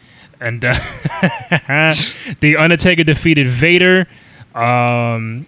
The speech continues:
for the W W F Championship. Taker was champion at this time. And then, of course, the main event, we had the Hart Foundation, Bret, Brian Pillman, the British Bulldog, Jim Neidhart, Owen Hart,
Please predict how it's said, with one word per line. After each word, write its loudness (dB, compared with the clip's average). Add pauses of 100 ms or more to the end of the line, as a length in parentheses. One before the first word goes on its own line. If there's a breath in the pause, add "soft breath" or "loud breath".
(140)
for -6
the -2
W -2
W 0
F -4
Championship. -2
Taker -2
was -2
champion 0
at -4
this -4
time. -2 (760 loud breath)
And -4
then, 2
of 0
course, 0
the -4
main 0
event, -2
we -2
had -2
the -4
Hart 2
Foundation, 2
Bret, 0 (140)
Brian -2
Pillman, -2
the -8
British -4
Bulldog, 0
Jim -4
Neidhart, 0
Owen -4
Hart, 2